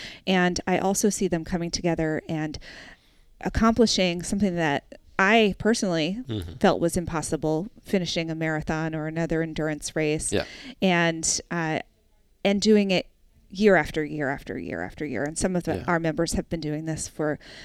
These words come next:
Speaker 1: fifteen years now.
Speaker 2: Yeah.
Speaker 1: And it's in-, incredible. We've raised almost a million dollars as the Fairbanks team.
Speaker 2: Wow.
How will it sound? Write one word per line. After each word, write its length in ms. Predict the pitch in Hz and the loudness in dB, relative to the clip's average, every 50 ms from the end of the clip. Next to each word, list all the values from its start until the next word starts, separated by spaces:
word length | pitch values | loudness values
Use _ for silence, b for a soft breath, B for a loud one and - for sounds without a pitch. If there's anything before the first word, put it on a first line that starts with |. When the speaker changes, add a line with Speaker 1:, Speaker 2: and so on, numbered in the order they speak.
| B B B B | B B B B
Speaker 1:
fifteen 480 | - - - 214 - - - 202 185 165 | -4 2 2 2 2 2 -2 -2 -2 -2
years 520 | 160 160 147 135 120 - - - - - - - _ - | 0 0 0 0 0 0 -2 -4 -6 -8 -14 -18 _ -10
now. 320 | 165 156 147 139 120 139 139 | -8 -6 -6 -6 -4 0 2
Speaker 2:
Yeah. 180 | 117 101 82 131 - - | 2 2 2 -2 -4 -4
Speaker 1:
And 480 | 180 170 170 160 156 156 160 151 - - - | -4 -4 -2 -2 -4 -4 -6 -8 -8 -8 -6
it's 140 | 170 - | -4 -4
in-, 180 | 190 190 185 170 - _ _ _ _ - _ | -2 -4 -4 -6 -10 _ _ _ _ -16 _
incredible. 680 | - 196 185 180 - - - 233 214 180 151 143 131 160 | -6 -6 -6 -6 -4 0 4 4 4 4 4 2 2 2
We've 200 | 165 180 170 - | 0 0 0 4
raised 300 | 190 196 190 185 - - - | 4 4 4 4 2 -2 -2
almost 400 | 190 185 190 190 190 - - - | -2 0 0 0 -2 -2 -4 -4
a 60 | - 190 | -4 -2
million 300 | 180 175 170 170 165 165 | -2 -2 -2 -2 -2 -2
dollars 580 | 170 160 165 156 151 143 139 151 165 - - B B B B B B B - - | 0 0 0 0 0 0 -2 -2 -4 -6 -8 B B B B B B B -4 -2
as 160 | 185 180 - | -2 0 0
the 80 | - | 0
Fairbanks 440 | 170 - 170 175 156 139 - - - - | 0 0 0 0 0 0 -2 -4 -4 -4
team. 160 | - - - | -2 -2 -2
Speaker 2:
Wow. 260 | - - 92 - 143 | -4 -8 -10 -12 -16